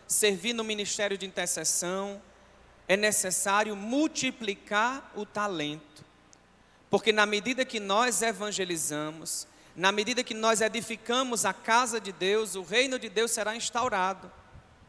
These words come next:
Por isso que Jesus conta essa parábola desse homem que multiplicou os talentos.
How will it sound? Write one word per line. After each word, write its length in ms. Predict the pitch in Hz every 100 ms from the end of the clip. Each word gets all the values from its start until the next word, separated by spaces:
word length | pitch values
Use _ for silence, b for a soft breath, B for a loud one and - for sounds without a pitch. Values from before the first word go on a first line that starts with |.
| - - _ - _ _ -
Por 140 | 175
isso 240 | 240 247 254
que 160 | 233
Jesus 520 | 196 190 165 214 226
conta 260 | - 196 190
essa 200 | 185 170
parábola 520 | - 151 165 196 196
desse 360 | 180 196 - 180
homem 240 | 208 208
que 140 | - 196
multiplicou 800 | 220 294 277 - 247 233 208 220
os 120 | 214
talentos. 800 | 233 233 196 190 - - - -